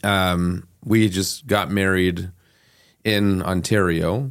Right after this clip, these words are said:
to make it legal. It was far easier to do it here. So we had hired an officiant. We went up to the family cottage,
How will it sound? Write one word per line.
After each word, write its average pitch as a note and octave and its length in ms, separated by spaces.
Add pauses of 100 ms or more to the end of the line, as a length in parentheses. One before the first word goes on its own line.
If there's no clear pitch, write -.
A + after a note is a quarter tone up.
(140)
to - 100
make G#2 160
it F2 80
legal. F2 460
It - 80
was D#2+ 100
far F2 220
easier E2+ 420
to D#2+ 220
do E2+ 180
it D#2+ 140
here. E2 320
So - 180
we E2+ 100
had F2 280
hired F#2 280
an E2+ 80
officiant. E2+ 640 (340)
We E2+ 60
went F2+ 120
up E2 80
to - 100
the E2+ 40
family F2 320
cottage, A#2+ 480